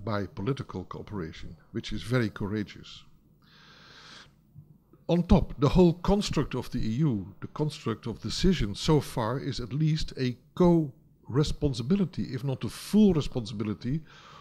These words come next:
of the leaders of the member states. So complaining that this has gone too far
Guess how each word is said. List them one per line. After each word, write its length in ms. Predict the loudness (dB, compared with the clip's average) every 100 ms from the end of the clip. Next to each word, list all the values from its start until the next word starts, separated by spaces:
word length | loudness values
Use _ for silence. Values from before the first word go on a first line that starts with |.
| -6
of 120 | -2 2
the 80 |
leaders 400 | 4 6 6 2
of 100 | -2 -4
the 80 |
member 260 | -4 -4 -4
states. 500 | -8 -8 -10 -12 -20 -10
So 200 | -4 -4
complaining 600 | -2 0 4 6 6 2
that 160 | 0
this 160 | 0 0
has 180 | -2 0
gone 280 | 0 0 0
too 140 | -2
far 560 | -2 0 2 4 2